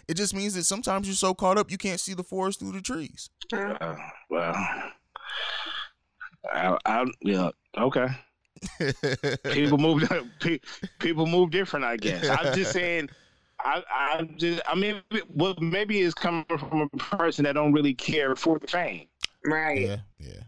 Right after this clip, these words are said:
Speaker 1: I feel that.
Speaker 3: Right.
Speaker 1: I feel that.
Speaker 3: Or I don't even know if it's fame that she was chasing, but success, right? Like,
Speaker 1: Success,
Speaker 3: success
Speaker 1: yeah.
Speaker 3: as an artist.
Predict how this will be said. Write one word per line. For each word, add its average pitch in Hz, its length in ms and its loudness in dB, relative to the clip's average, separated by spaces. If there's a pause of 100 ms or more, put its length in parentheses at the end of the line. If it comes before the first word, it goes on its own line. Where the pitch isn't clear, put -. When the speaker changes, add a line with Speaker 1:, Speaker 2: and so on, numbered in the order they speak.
(160)
Speaker 1:
I 110 80 -8
feel 101 200 -6
that. 90 120 -6
Speaker 3:
Right. 147 380 -2 (100)
Speaker 1:
I 107 80 -8
feel 110 200 -6
that. 101 180 -4 (720)
Speaker 3:
Or - 80 0
I 320 120 2
don't 392 160 2
even 285 220 2
know 220 180 2
if 214 120 2
it's 175 200 -6
fame 175 420 2
that 135 140 2
she 160 160 0
was 147 160 2
chasing, 139 520 0
but 151 220 2 (340)
success, - 840 -2
right? 160 340 -2 (100)
Like, 160 120 0
Speaker 1:
Success, 104 160 -2 (160)
Speaker 3:
success 180 300 -2
Speaker 1:
yeah. 175 100 -2
Speaker 3:
as 170 80 -8
an 170 100 0
artist. - 680 -2